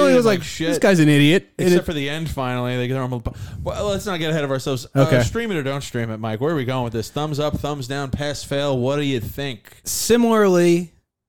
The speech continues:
Speaker 2: similarly to Dracula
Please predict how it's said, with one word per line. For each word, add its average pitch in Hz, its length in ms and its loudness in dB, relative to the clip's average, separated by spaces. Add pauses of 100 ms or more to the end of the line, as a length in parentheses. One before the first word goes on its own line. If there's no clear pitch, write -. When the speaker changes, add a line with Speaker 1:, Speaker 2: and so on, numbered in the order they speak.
(100)
Speaker 2:
similarly 160 1600 4 (400)
to 143 600 4 (240)
Dracula 175 720 2